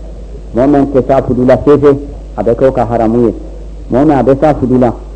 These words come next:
a dépassé y'a bolo. A tigi lamɔ fana y'a jate dɔn, a y'o de ka farida de. Ni min kɛra sa,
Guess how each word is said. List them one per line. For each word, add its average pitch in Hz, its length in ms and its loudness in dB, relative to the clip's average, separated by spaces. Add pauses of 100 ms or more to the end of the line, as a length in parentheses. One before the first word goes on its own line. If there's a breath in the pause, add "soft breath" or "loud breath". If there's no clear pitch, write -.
(440)
a 110 100 -2
dépassé 123 420 0 (100)
y'a 139 160 6
bolo. 117 280 2 (640)
A 117 80 -2
tigi 131 200 0
lamɔ 135 320 4
fana 139 160 2
y'a 143 240 4
jate 131 280 4
dɔn, 117 140 4 (500)
a 120 140 0
y'o 147 80 4
de 135 100 4
ka 135 140 0
farida 117 400 0
de. 104 80 -2 (600)
Ni 143 80 2
min 165 180 4
kɛra 143 260 4
sa, 156 200 2